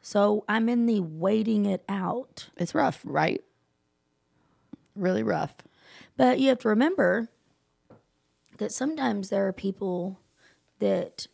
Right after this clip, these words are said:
Speaker 1: um, are in the line of fire
Speaker 2: Right.
Speaker 1: that
Speaker 2: They burn
Speaker 1: don't.
Speaker 2: too.
Speaker 1: Yeah.
Speaker 2: Uh, very rarely.
Speaker 1: A-, and it's okay when they're adults or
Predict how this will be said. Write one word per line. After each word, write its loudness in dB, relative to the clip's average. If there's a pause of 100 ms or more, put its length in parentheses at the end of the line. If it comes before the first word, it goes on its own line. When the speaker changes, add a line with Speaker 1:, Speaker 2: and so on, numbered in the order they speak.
(140)
Speaker 1:
um, -2
are -2
in 2
the 0
line -2
of -6
fire -4
Speaker 2:
Right. 0 (120)
Speaker 1:
that -2
Speaker 2:
They 4
burn 6
Speaker 1:
don't. 2
Speaker 2:
too. -4 (1080)
Speaker 1:
Yeah. -2 (1700)
Speaker 2:
Uh, -2 (120)
very 4
rarely. 4
Speaker 1:
A-, 2
and 6
it's 0
okay 4
when 4
they're 0 (260)
adults 0
or 0